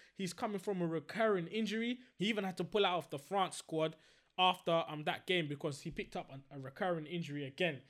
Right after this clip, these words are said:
So I don't know whether it's because of that or match sharpness is low. I don't really know, but the performance was poor. And I can't lie, yeah. Being, I'm a, I'm a realistic fan, innit? I say it how it is.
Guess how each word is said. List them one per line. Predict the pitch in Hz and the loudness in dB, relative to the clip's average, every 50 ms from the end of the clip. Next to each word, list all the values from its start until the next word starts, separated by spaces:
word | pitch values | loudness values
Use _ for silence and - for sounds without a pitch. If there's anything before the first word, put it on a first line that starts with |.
| - - | -20 -16
So | - - 190 180 | -8 -2 -2 0
I | |
don't | 180 214 233 | 4 4 4
know | 226 208 | 4 2
whether | 190 196 208 185 170 180 | 2 2 0 0 0 0
it's | 170 156 | -2 -2
because | 147 160 160 - 196 160 | -2 -6 -4 -2 -2 -2
of | 151 143 - - - | -2 -4 -8 -4 2
that | 220 233 277 311 - - - - - - - - - _ _ - - | 4 6 6 6 4 2 -8 -20 -20 -20 -20 -20 -20 _ _ -12 -2
or | - 180 175 156 151 | 2 2 2 4 2
match | 160 196 240 208 - - | 0 0 0 -2 -2 0
sharpness | - - 240 214 220 - 202 202 - - | 2 4 4 4 2 0 -6 -6 -6 -4
is | 180 156 143 | -6 -6 -4
low. | 175 226 233 220 226 - | 0 2 2 2 2 0
I | - 269 262 | 0 0 2
don't | 240 220 202 | 2 2 0
really | 190 185 170 165 160 | 0 -2 -2 -4 -2
know, | 180 202 202 160 135 - - - | 0 0 0 -2 -2 -6 -10 -10
but | 160 135 120 - - - - _ | -10 -10 -12 -14 -20 -20 -14 _
the | - 170 | -6 -6
performance | 147 - 175 165 - - 262 240 208 190 170 - | -4 -4 -6 -6 -4 -4 -4 -2 -4 -4 -6 -4
was | 208 175 - | -6 -6 -6
poor. | - - - 226 202 160 139 - | -6 -2 2 4 4 4 2 4
And | 180 185 180 175 175 170 - - _ - - - - - - | 6 6 6 6 4 0 -6 -14 _ -20 -18 -18 -18 -14 -8
I | - 185 | -8 -6
can't | - - - 220 202 190 | -2 2 2 2 2 2
lie, | 190 208 220 214 214 | 2 4 6 6 6
yeah. | 202 175 151 147 147 147 147 151 165 - _ _ _ _ _ _ _ _ | 6 4 2 0 0 0 -2 -4 -6 -10 _ _ _ _ _ _ _ _
Being, | - 247 262 247 233 226 - - - | 4 4 4 4 2 -2 -6 -2 4
I'm | - 269 269 233 | 6 6 8 8
a, | 202 185 190 - - | 6 4 4 6 8
I'm | - - 311 | 8 10 10
a | 220 190 | 8 8
realistic | 180 196 190 180 170 185 - - - - | 8 8 8 8 8 4 0 -4 -8 -12
fan, | - - 202 180 170 175 | -2 2 4 4 4 4
innit? | 190 185 160 - | 4 2 4 6
I | 196 247 | 6 6
say | 240 - - 202 | 6 6 2 2
it | 160 135 | 2 2
how | 175 160 139 | 0 0 0
it | 143 | -2
is. | 143 160 151 135 135 | -2 -2 -4 -4 -6